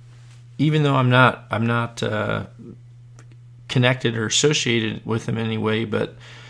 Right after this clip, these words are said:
you know, when Tiger Woods was playing so well, he had a swing that was much different than what a lot of the top swing coaches looked at and would say was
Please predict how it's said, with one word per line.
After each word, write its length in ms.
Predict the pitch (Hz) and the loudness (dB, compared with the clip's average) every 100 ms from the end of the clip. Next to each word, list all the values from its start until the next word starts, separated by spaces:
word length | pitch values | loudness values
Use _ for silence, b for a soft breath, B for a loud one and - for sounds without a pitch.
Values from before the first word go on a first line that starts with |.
| B B - | B B -4
you 140 | 127 | 2
know, 140 | 127 120 | 2 2
when 160 | 120 | 0
Tiger 360 | - 165 185 147 | 2 2 2 0
Woods 300 | 123 131 117 | 2 0 -2
was 160 | 107 | -4
playing 460 | - - 127 120 107 | -4 -2 -2 0 -2
so 380 | - - 127 117 | -2 0 0 0
well, 560 | 117 117 120 104 107 - - - - - - - - - - - | -2 -2 0 -2 -4 -14 -20 -20 -20 -20 -20 -20 -20 -20 -20 -10
he 180 | - 135 | -2 2
had 180 | 135 135 | 4 2
a 60 | 127 | 2
swing 580 | - - 135 139 131 113 | 0 0 2 2 2 0
that 180 | 110 | -2
was 380 | 110 110 104 - - - | -2 -2 -2 -8 -14 -10
much 400 | 113 120 127 - | -2 0 0 -2
different 580 | 117 120 127 123 113 107 | -2 -2 -2 -4 -6 -6
than 500 | 107 104 101 107 107 - B B B B | -2 0 0 -2 -4 -10 B B B B
what 140 | 117 | 4
a 40 | 113 | 4
lot 320 | 104 107 117 | 6 6 6
of 140 | 104 | 2
the 80 | 113 | -6
top 380 | - 117 110 - | 2 2 2 -2
swing 340 | - 139 143 | -4 -2 -4
coaches 580 | 131 120 110 120 104 - - - - - | -2 -4 -4 -6 -6 -8 -14 -20 -20 -14
looked 380 | - 110 113 - | -2 2 2 0
at 300 | 110 110 110 | 0 2 0
and 160 | 107 107 | -4 -6
would 120 | 101 | -4
say 320 | - 113 110 | -4 -2 -2
was 400 | 107 104 101 - | -2 -4 -6 -10